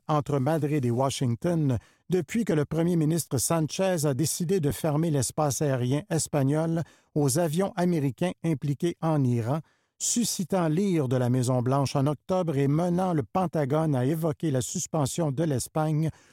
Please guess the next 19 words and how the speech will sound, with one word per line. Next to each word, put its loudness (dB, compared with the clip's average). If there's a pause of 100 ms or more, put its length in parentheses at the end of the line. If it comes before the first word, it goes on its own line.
(180)
de 2
l'Alliance 0
atlantique -4 (300)
en 0
avril. 0 (800)
Ce 0
glissement 0
n'est 0
pas -2
anodin 0 (200)
et 0
s'inscrit -2
dans 0
la 2
recomposition -2
des 0
termes -2
de -2
l'Alliance 0